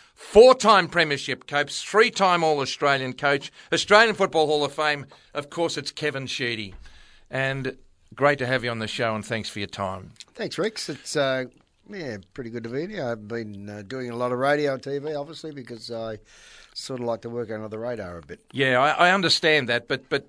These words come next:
Speaker 1: but when I said earlier on, I've come up with five or six names, and I won't embarrass, embarrass you, and this is in the history of the game, that are no bigger than yours and no less than yours, and I just think it's fantastic. Going back to a kid at Paran,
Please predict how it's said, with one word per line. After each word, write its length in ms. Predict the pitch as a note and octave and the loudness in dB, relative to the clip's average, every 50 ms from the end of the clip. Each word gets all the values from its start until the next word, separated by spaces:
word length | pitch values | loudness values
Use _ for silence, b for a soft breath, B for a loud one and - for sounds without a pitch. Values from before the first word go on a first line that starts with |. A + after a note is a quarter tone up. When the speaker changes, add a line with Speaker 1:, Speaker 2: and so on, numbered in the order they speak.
| _ _ | _ _
Speaker 1:
but 220 | - C#3+ C#3 - | -4 -4 -4 -2
when 160 | C#3+ D3+ E3+ F3 | -2 -2 0 2
I 140 | F3 E3 | 2 2
said 280 | C#3+ - - E3 D#3 C#3+ | 2 2 2 2 4 4
earlier 380 | D3 D3 C#3+ C3+ C3 C3 C3+ C3+ | 6 4 4 4 2 2 2 2
on, 160 | B2+ B2 C3 | 2 4 4
I've 180 | D3+ E3 - | 2 2 2
come 160 | - D#3+ D#3 D3+ | 2 0 4 4
up 160 | C#3+ C#3 - | 2 2 2
with 140 | C#3 B2 - | -6 -4 0
five 280 | - D3+ D3 C3+ C#3 | 4 4 6 6 4
or 80 | - - | 2 -2
six 300 | - - C#3 - - - | -2 -2 -4 -4 -4 -4
names, 300 | A#2+ A#2+ B2+ C3+ B2 C3 | -2 -2 -2 -2 -2 -4
and 80 | B2+ | -2
I 20 | C3+ | 0
won't 140 | D3+ D3+ C#3 | 0 0 0
embarrass, 480 | C3 - - C3+ C3 B2+ B2 - - | -2 2 6 6 6 6 4 0 -2
embarrass 560 | B2 - - B2 - C3+ C3 C3 B2 B2 - | -6 -8 -8 -4 0 2 2 2 2 0 -4
you, 120 | B2+ A#2+ B2 | -4 -4 -4
and 80 | C3 | -2
this 160 | D#3 F3+ F3 F#3+ | -2 -2 0 0
is 160 | D#3+ A#2 C3 | -2 -2 -2
in 100 | C3+ C3 | -4 -2
the 100 | C3 B2 | -2 2
history 340 | C#3 F#3 - - - C#3+ C#3 | 2 2 0 0 -4 -6 -4
of 80 | B2+ | -4
the 80 | B2 A#2+ | -4 -4
game, 520 | A2 C#3 C#3 C3 A#2+ A#2 A#2 A#2 B2+ B2 B B B B B B B B B B - | 2 2 2 4 2 0 -2 -4 -8 -12 B B B B B B B B B B 0
that 180 | A#2+ C3+ C3+ C3+ | 4 4 6 8
are 160 | C#3+ C3+ B2+ | 6 6 6
no 260 | C#3 D3+ E3+ F3+ F#3 | 6 4 6 6 6
bigger 260 | D3+ D#3+ E3 D3 D3 | 4 2 2 2 2
than 200 | C3+ C#3 C3 C3 | -2 0 -2 -2
yours 340 | C3+ C#3 C#3 C#3+ C#3+ C#3 C3 | -2 0 0 0 0 0 -2
and 140 | C3+ C3 C#3 | -4 -2 0
no 160 | C#3+ C#3 C3+ | 0 0 2
less 300 | B2+ C3+ C#3 B2+ - - | 2 0 0 0 -2 -6
than 140 | B2+ A#2 A2+ | -8 -8 -6
yours, 280 | A2 G#2 G#2 G#2 G2+ | -6 -6 -8 -8 -6
and 100 | B2+ C3 | -4 0
I 100 | C3+ C3 | 0 0
just 260 | B2+ C#3 C#3+ - - - | 0 0 -2 -2 -2 -2
think 160 | D3 C3+ B2+ | -2 -2 -2
it's 100 | B2 - | -4 -4
fantastic. 720 | - C#3 C3+ C3 B2 - C#3+ C#3 B2+ - - A2+ F#2+ - | -2 -2 -2 -2 -4 -4 -4 -4 -4 -4 -6 -8 -6 0
Going 320 | - D#3+ F#3 G3+ G#3 G3 D#3+ | 4 4 4 4 4 0 2
back 240 | C3+ F3+ E3+ - - | 2 2 2 2 -2
to 100 | D#3 D3+ | -4 -4
a 40 | C#3+ | -4
kid 300 | C#3+ - - F#3 F3+ D3+ | -4 -6 -2 -2 0 0
at 140 | D3+ - - | 0 -4 -2
Paran, 800 | - C#3+ C#3+ D3+ D3 C3+ A#2+ A#2+ B2 - D#3+ B2+ F#2 G#2+ G2 E2+ | -2 0 2 2 2 2 0 -2 -2 -4 -6 -6 -8 -8 -12 -12